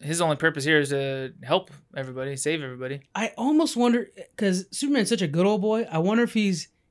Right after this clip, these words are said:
Speaker 2: in Area fifty-one voluntarily.
Speaker 1: Mm.
Speaker 2: Like, "Look, guys, I know this is what's best for you guys to figure out how to increase the survivability of everybody."
Speaker 1: Oh, is he, like,
Speaker 2: Dude's
Speaker 1: giving, giving blood samples and stuff?
Speaker 2: Yeah. I wonder if he's, like, sacrificing himself, his time and
Speaker 1: Mm.
Speaker 2: body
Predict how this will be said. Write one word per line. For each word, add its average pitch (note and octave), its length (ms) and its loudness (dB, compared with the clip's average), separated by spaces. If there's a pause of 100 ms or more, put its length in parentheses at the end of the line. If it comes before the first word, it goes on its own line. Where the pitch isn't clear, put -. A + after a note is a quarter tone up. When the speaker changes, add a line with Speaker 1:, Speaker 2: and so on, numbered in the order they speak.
(160)
Speaker 2:
in G#3+ 180 4
Area G#3+ 140 4
fifty-one F3 420 0
voluntarily. C#3 680 -4 (360)
Speaker 1:
Mm. C#3 220 -10
Speaker 2:
Like, D3+ 240 2
"Look, E3 160 2
guys, D#3 220 2
I D#3+ 120 0
know D#3+ 220 2
this D3+ 100 0
is D3 80 -4
what's C#3+ 160 -4
best C#3+ 320 -2
for D#3+ 60 -4
you D3 100 0
guys D3+ 260 -2
to C3+ 60 -8
figure D3 220 -4
out C#3 60 -6
how C#3 180 -4
to C#3+ 100 -4
increase E3 560 -6
the D#3 220 0
survivability D3 640 0
of C#3 100 -4
everybody." C#3 480 -6 (160)
Speaker 1:
Oh, C3 120 -6
is C3 120 -8
he, C#3 80 -2
like, C#3 140 2
Speaker 2:
Dude's C#3 240 4
Speaker 1:
giving, C3+ 200 -10
giving C3+ 280 -4
blood C#3 200 0
samples C#3+ 320 -2
and C#3 80 -6
stuff? D3 400 -4
Speaker 2:
Yeah. E3+ 520 0
I D#3 80 0
wonder G3 160 6
if G#3 80 0
he's, G3 120 2
like, F3 120 4
sacrificing F3+ 500 0
himself, F#3 640 -2
his F3 160 -6
time F3 380 -2
and D#3 180 -2
Speaker 1:
Mm. - 20 -2
Speaker 2:
body E3+ 460 0